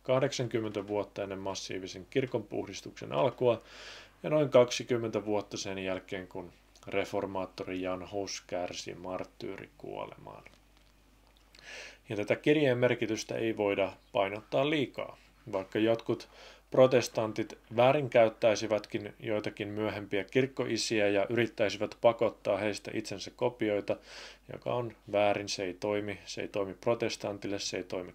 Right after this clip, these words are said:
katolilaisille, se ei toimi ortodoksille. Vain epärehellinen lukija löytää tästä varhaisesta kirjeestä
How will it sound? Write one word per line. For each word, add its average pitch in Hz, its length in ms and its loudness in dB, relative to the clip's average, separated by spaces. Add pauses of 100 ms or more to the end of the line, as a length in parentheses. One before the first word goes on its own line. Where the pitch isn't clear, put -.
katolilaisille, 101 800 -2
se 98 220 -8
ei 92 100 -8
toimi 92 320 -8
ortodoksille. 101 800 -4 (1080)
Vain 143 340 6 (140)
epärehellinen 104 840 2 (140)
lukija 110 600 0 (240)
löytää 98 500 2
tästä 98 420 -6
varhaisesta 98 680 0 (100)
kirjeestä 98 720 0